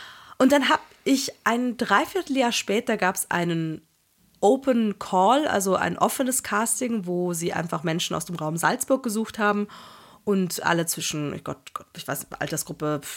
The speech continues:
neunzehn bis dreißig oder sowas. Und es war auch noch nicht so ganz klar, für welch-, also man wusste, für welches Projekt, aber Titel war noch geheim und so. Und dann bin ich da hingegangen und ich war da, ganz Salzburg war da, also ich kannte alle Leute, die da ges-,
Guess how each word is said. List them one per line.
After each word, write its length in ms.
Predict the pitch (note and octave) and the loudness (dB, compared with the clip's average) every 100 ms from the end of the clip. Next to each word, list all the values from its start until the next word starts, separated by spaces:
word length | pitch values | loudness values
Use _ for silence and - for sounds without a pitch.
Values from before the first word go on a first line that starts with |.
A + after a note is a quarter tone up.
| - | -6
neunzehn 280 | E3 D3 - | -2 -2 -4
bis 80 | C#3+ | -2
dreißig 340 | D#3+ A3 A#3 | 0 2 0
oder 120 | G#3 G3 | 0 0
sowas. 340 | F#3 F3+ F3+ - - - - - - - _ _ _ _ _ _ _ _ _ | 2 0 -2 -8 -20 -20 -20 -20 -20 -20 _ _ _ _ _ _ _ _ _
Und 480 | B3 A#3 A#3 - - | 4 6 4 0 -8
es 120 | F#3+ | -2
war 120 | G#3 F#3+ | 2 4
auch 80 | |
noch 140 | G3 G3 | 4 0
nicht 140 | F#3+ | 0
so 80 | - | 0
ganz 220 | E3 E3 | -2 -2
klar, 240 | - D#3+ D#3+ | 0 2 2
für 140 | D#3+ | -2
welch-, 180 | D#3 - | -4 -4
also 180 | F3 - - - - - | -6 -6 -12 -18 -20 -16
man 280 | - F3 | -2 2
wusste, 260 | E3+ F3+ F3 | 2 0 0
für 160 | E3 D#3+ | -2 -2
welches 220 | D3+ E3 | -2 -2
Projekt, 440 | F3+ G3+ C#4+ - | 4 4 4 2
aber 240 | E3+ D#3 - | -2 -2 -2
Titel 280 | A#3 F#3 | -4 -2
war 80 | E3 | -2
noch 160 | D#3 - | -2 -2
geheim 340 | F3 G#3+ C#4 | 2 4 4
und 140 | C4 B3 | 4 0
so. 440 | A3 A#3 A#3 A#3 | 0 2 2 2
Und 200 | G3+ G#3 | 2 0
dann 140 | G3+ | 0
bin 100 | F3+ | 0
ich 120 | G#3 - | -2 0
da 80 | |
hingegangen 680 | G3 A#3+ F4+ D4 C4 C4 B3 | 2 4 4 4 2 0 -2
und 240 | - G3+ F#3 | -2 -2 -2
ich 160 | - | -6
war 80 | - | -6
da, 100 | F3+ | -4
ganz 280 | D3+ D3 F3+ | -4 -4 -4
Salzburg 420 | - F3+ - D#3 | 0 0 2 -2
war 100 | D#3 | 0
da, 100 | C#3 | 0
also 160 | C3+ D3 | 2 0
ich 100 | E3 | -4
kannte 320 | - F#3 F3+ | -2 -2 0
alle 180 | C3 D#3+ | 2 2
Leute, 300 | D3 D3 D3 | 2 0 -2
die 80 | C#3 | -2
da 100 | C#3 | -2
ges-, 240 | C#3 C#3+ | -4 -6